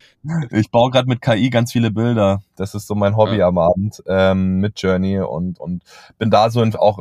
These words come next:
Speaker 1: war ein bisschen, hab versucht, mich in diese N-F-T-Welt so ein bisschen reinzulesen, auch wenn es mir dann auch zu verspielt war. Ähm, nee, privat nutze ich tatsächlich, wenn überhaupt, Instagram, aber ich versuche das auch auf ein Minimum zu reduzieren. Und, äh, ich habe in meinem privaten Gebrauch,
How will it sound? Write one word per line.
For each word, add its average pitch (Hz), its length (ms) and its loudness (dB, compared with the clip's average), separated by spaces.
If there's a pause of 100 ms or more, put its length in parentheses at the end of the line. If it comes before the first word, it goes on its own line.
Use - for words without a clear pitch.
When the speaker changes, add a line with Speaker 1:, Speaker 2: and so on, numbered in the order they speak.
Speaker 1:
war 95 140 2
ein 98 80 -2
bisschen, 107 240 -6
hab 107 140 -4
versucht, 107 220 -6
mich 110 100 -2
in 101 60 -4
diese 98 180 -6
N-F-T-Welt 107 500 -4
so 107 80 -10
ein 98 40 -4
bisschen 101 200 -8
reinzulesen, 101 720 -2
auch 92 180 -4
wenn 90 100 -4
es 87 120 -12
mir 92 140 -4
dann 87 160 -4
auch - 160 -6
zu - 160 -20
verspielt 113 440 -8
war. 113 220 2 (480)
Ähm, 104 420 4 (300)
nee, 113 180 2
privat 117 460 2
nutze 131 260 -2
ich 123 60 -8
tatsächlich, 120 540 -2
wenn 113 180 0
überhaupt, 113 360 0
Instagram, 110 640 -2
aber 101 160 0
ich 107 80 -8
versuche 107 300 -12
das 104 140 -12
auch 101 180 0
auf 107 180 -4
ein 104 60 -6
Minimum 98 420 -2
zu 95 140 -14
reduzieren. 104 680 -4 (380)
Und, 95 340 -4
äh, 92 160 -2
ich 92 120 -2
habe 101 160 0
in 101 40 0
meinem 98 160 2
privaten 92 380 0
Gebrauch, 95 300 0